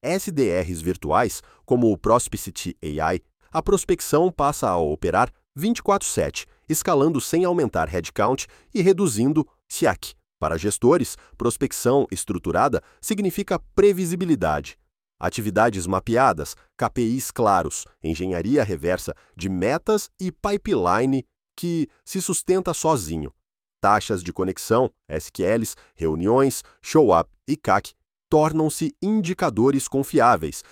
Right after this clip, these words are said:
permitindo decisões rápidas e, e já é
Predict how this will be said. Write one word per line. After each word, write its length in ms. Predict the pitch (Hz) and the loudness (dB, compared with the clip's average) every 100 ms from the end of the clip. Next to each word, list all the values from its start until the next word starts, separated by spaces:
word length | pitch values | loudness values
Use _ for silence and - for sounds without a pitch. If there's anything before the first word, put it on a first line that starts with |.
| _ | _
permitindo 540 | - 214 196 190 196 165 | -4 -2 -2 -2 -2 -2
decisões 480 | 139 127 113 127 | -2 0 0 0
rápidas 560 | 71 107 135 123 85 71 | 0 0 0 0 -4 -6
e, 120 | 78 76 - _ _ _ _ - | -8 -10 -12 _ _ _ _ -10
e 140 | 85 | -8
já 380 | 76 101 147 170 | -4 2 4 4
é 120 | 175 | 0